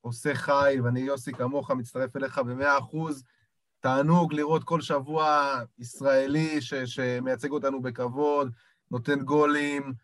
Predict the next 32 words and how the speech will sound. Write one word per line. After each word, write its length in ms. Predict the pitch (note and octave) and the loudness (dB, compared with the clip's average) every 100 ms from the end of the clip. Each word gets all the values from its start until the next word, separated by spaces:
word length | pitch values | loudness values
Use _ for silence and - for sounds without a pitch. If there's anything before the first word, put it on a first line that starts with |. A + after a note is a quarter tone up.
| _ _ B2+ | _ _ -6
אה, 260 | B2+ B2+ A#2+ | -4 -2 -2
ואיתי, 1300 | B2+ B2 B2 A#2+ G#2+ _ _ _ _ _ - - F3+ | -2 0 0 -4 -10 _ _ _ _ _ -16 4 4
אתה 140 | F3+ D#3+ | 6 2
בחור 240 | D3+ E3+ | 0 0
מיוחד, 560 | E3+ D#3 C#3+ F3 F3+ F3 C#3 | 0 0 0 4 6 6 2
ויש 220 | D3 D#3+ | -6 -4
לך 60 | D#3+ | 2
אופי 580 | D#3 F3 - E3 D#3+ - - | 4 2 -2 -2 -2 -10 -6
מדהים, 500 | C3 B2+ E3+ F3 D3 | -2 0 2 2 2
מעבר 220 | D3 D#3 | 0 -2
לזה 120 | D3 | -4
שאתה 140 | C#3+ | -8
שחקן 300 | C#3 C#3 D#3 D#3 | -12 -6 -4 -4
מצוין, 380 | C3 D3+ D#3+ D#3+ | -6 -4 -2 0
ואין 180 | C#3 D#3+ | -2 -2
לי 80 | E3 | -2
ספק 360 | D3+ B2+ D3+ | -4 -6 -6
שאתה, 420 | - - B2+ A#2+ A#2 - _ _ - | -6 -2 0 0 -2 -6 _ _ -6
שאתה 140 | C3 | -6
תצליח 320 | A2+ F3 F3 | 0 4 4
להגיע 280 | D#3 C#3+ D3+ | 4 2 2
למקומות 360 | C#3+ C3 C#3+ C3 | -2 -4 -8 -8
שאתה 140 | C#3+ | -6
רוצה 320 | C3 B2 D3 | -4 -4 -2
להגיע 420 | C#3 C3 C3+ E3 | 0 0 2 2
אליהם, 380 | F3 F#3+ G3+ G#3 C3 | 2 2 0 -2 -4
ואנחנו 340 | B2 A#2+ C3 | -4 -6 -8
מאחלים 260 | B2+ A#2+ D#3 | -10 -8 -6
לך 100 | D#3 | -6
מכאן 540 | C#3 B2+ D#3+ D#3+ D#3 - _ _ _ | -6 0 2 4 2 -8 _ _ _
הרבה 260 | A#2+ C#3 D#3 | -2 2 4
בהצלחה, 600 | D3+ B2+ C#3 B2+ E3 | 2 2 -2 0 4